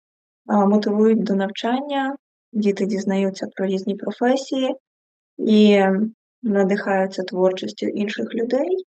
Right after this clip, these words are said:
і бачать вже ціль по своєму майбутньому, ким вони хочуть бути, чи хочуть вони відвідувати цей гурток, чи, можливо, вони хочуть щось змінити і спробувати інше в своєму житті.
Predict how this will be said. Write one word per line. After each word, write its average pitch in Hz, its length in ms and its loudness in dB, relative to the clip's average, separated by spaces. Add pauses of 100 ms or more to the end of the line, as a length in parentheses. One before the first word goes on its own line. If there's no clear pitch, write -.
(360)
і - 200 2
бачать 277 460 2
вже 226 280 2 (420)
ціль 247 360 0 (600)
по 254 280 6
своєму 220 560 0
майбутньому, 214 680 0
ким 240 140 -2
вони 196 240 0
хочуть 208 360 -6
бути, 220 520 -4 (140)
чи - 180 -8
хочуть 254 420 0
вони 285 200 0
відвідувати 254 600 0
цей 247 220 -2
гурток, 214 460 -4
чи, - 140 -10
можливо, 190 380 -4
вони 190 180 -2
хочуть - 340 -4
щось 208 200 -2
змінити 196 420 -2
і 214 60 -4
спробувати 254 680 -4 (440)
інше 208 380 2
в 247 60 -4
своєму 190 440 -2
житті. 185 400 -6